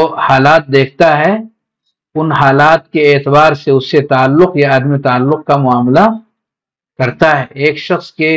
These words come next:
जिंदगी में कई तरह के हालात होते हैं, तो कई तरह के अहकाम उसकी जिंदगी के अंदर आएंगे, तो वो पूरे तौर पर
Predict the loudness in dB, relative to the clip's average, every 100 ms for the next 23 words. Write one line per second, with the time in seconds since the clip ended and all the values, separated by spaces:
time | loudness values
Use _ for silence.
0 | -2 -2 0 2 2 0 -4 0 0 2
1 | 2 0 0 0 2 0 -2 -6 -4 0
2 | 0 0 -4 _ -20 _ _ _ _ _
3 | _ _ _ -4 0 4 4 4 2 2
4 | 2 0 0 0 0 0 -2 -6 -4 -2
5 | -2 0 0 0 0 -2 0 -2 -4 -10
6 | _ _ _ _ -2 0 2 2 0 -6
7 | -12 _ _ _ _ _ _ _ _ _
8 | _ _ _ _ _ _ 2 4 4 4
9 | 4 4 4 2 2 2 0